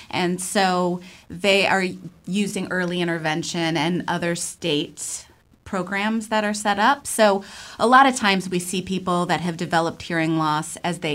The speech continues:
age, um, or hearing loss that maybe they have developed due to noise exposure.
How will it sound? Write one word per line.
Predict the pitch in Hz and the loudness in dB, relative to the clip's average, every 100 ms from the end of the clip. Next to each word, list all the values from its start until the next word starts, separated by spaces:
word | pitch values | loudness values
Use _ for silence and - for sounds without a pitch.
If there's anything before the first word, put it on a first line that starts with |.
| - | -4
age, | 123 98 - - - - - - - 180 | -4 -6 -6 -8 -8 -16 -20 -20 -6 2
um, | 185 170 143 - | 4 4 0 -2
or | 185 | -2
hearing | 185 196 185 180 | 0 0 0 2
loss | 165 170 | 2 2
that | 175 170 | -2 -6
maybe | 185 180 170 165 | -2 0 0 0
they | 160 165 | 0 0
have | 170 170 | -2 -4
developed | 165 175 175 170 165 - | -4 0 2 2 -2 -4
due | 170 | -4
to | 156 | -2
noise | 151 131 123 - | -2 -2 -4 -8
exposure. | - - 87 - - - | -14 -10 -10 -8 -8 -8